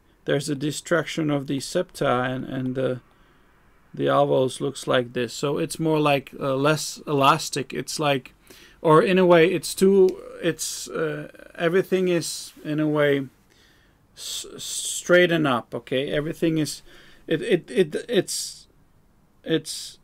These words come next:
it expanded, but it's not as, it doesn't recoils anymore, okay?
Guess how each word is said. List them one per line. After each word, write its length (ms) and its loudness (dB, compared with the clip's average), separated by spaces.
it 140 2
expanded, 1000 2
but 200 4
it's 280 -4
not 460 2
as, 500 0
it 200 -6
doesn't 340 4
recoils 720 2
anymore, 480 -6
okay? 360 -8